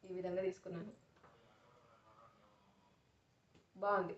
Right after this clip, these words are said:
ఇది ఇప్పుడు రన్నింగ్ మోడల్ అనమాట, బాగుంది, చాలా డేస్ నుంచే వస్తుంది. కాకపోతే ఇంకా పెద్దగా ఏం మోడల్స్ లేవు, ఇవే ఉన్నాయన్నమాట. ఇక రెగ్యులర్గా బాగానే ఉంటుంది, రెగ్యులర్గా యూజ్ చేయొచ్చు. ఒక సైడ్ ఏమో ఇట్లా కలర్స్ వచ్చినాయి, రెండు కలర్స్, బ్లూ కలర్ వచ్చింది, బ్లూ కలర్ ఏనా అది, బ్లూ కలర్ అనుకుంటాను, బ్లూ ఎల్లో.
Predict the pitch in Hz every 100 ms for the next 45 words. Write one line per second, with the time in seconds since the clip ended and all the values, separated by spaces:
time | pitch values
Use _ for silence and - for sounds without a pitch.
0 | - 220 214 208 190 175 - 196 208 220
1 | 214 190 180 170 170 202 196 196 202 214
2 | 185 220 254 269 254 - 247 220 339 -
3 | - - - 240 262 254 247 240 233 233
4 | 226 226 226 208 254 233 233 233 196 180
5 | 175 175 277 - 220 208 202 214 214 202
6 | 185 180 196 214 196 180 185 196 190 180
7 | 190 175 180 226 - 226 202 196 233 226
8 | 202 196 180 202 196 185 220 - - -
9 | 190 190 185 175 185 190 185 180 - 185
10 | - 196 196 208 196 175 190 233 240 -
11 | - - _ - - _ - - _ _
12 | _ - - 208 202 202 214 190 170 170
13 | 170 165 185 208 190 180